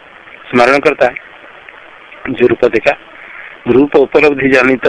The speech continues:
समुद्भूत वासना आत्मना, रूप उपलब्धि के कारण समुद्भूत वासना उद्भूत होता है, वासना संस्कार उस समय अनुद्भूत नहीं, उद्भूत वासना से तद्रूप से मन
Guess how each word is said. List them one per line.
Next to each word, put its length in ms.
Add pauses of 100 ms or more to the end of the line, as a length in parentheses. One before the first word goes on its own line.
समुद्भूत 540
वासना 440
आत्मना, 440 (1040)
रूप 360
उपलब्धि 520
के 60
कारण 460 (720)
समुद्भूत 440 (640)
वासना 360 (840)
उद्भूत 300
होता 380
है, 80
वासना 380
संस्कार 480 (680)
उस 80
समय 220 (160)
अनुद्भूत 380
नहीं, 280
उद्भूत 340
वासना 400 (120)
से 120 (1000)
तद्रूप 360
से 160
मन 280